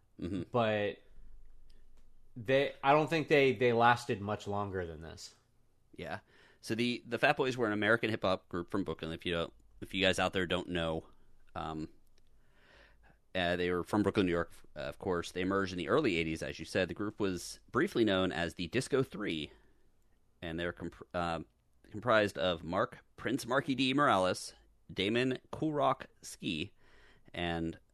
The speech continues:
Speaker 1: uh, Wembley, and Darren Buff Love Robinson. Um, Mark Morales actually ended up being a D J down in, uh,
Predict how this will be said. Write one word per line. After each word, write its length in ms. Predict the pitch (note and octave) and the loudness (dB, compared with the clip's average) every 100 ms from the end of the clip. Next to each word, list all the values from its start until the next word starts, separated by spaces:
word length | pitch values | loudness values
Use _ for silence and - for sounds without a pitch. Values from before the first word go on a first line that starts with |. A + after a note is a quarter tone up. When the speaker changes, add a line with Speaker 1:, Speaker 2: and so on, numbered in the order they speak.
| - | -2
Speaker 1:
uh, 120 | E2+ | 0
Wembley, 400 | F#2+ G2 E2+ F2 - - - | 2 2 0 -2 -6 -20 -12
and 300 | E2+ E2+ E2+ - | -6 -4 -4 -2
Darren 440 | G2 G#2 G#2+ G#2 - | 2 4 4 0 -2
Buff 200 | - G#2+ | -4 -2
Love 240 | A#2 A2 G#2 - - | 0 0 0 -12 -12
Robinson. 560 | - B2+ E2 - G1+ - - - _ _ _ _ - | -6 -6 -6 -10 -16 -16 -20 -20 _ _ _ _ -8
Um, 340 | D#2+ D#2+ E2 - _ _ _ _ _ _ | -6 -6 -8 -12 _ _ _ _ _ _
Mark 300 | G2+ D3+ - _ _ | 2 2 0 _ _
Morales 380 | - C#3 C#3 F2+ | -2 0 0 2
actually 500 | F2+ - A2 F2+ E2 E2 - | 0 2 2 2 2 -4 -4
ended 180 | F2+ | 0
up 120 | E2+ F2 | 0 0
being 160 | E2+ | -2
a 40 | D#2+ | 0
D 200 | F2+ G2 | -2 -2
J 240 | E2 D#2 | 0 -2
down 320 | - E2+ D#2+ | -4 -6 -4
in, 180 | D#2+ C#2+ | -6 -8
uh, 260 | C#2 D2+ | -6 -6